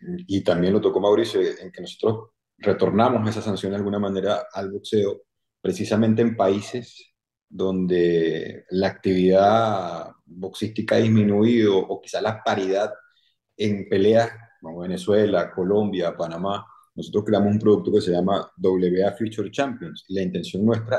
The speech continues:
es exhortar a que se hagan los mejores combates, pero esto va acompañado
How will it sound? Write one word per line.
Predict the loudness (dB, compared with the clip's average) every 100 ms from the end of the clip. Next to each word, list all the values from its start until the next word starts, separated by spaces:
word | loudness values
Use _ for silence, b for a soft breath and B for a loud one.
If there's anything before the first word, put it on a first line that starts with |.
| -2
es | -6 -6
exhortar | -4 -4 2 2 2 -2 -18 _ _ _
a | -6
que | -4
se | 0 2
hagan | 4 2
los | 0
mejores | -2 -2 -4 -4
combates, | -2 0 0 -2 -4
pero | -6
esto | -2 0
va | 0
acompañado | 0 0 0 2 0 -2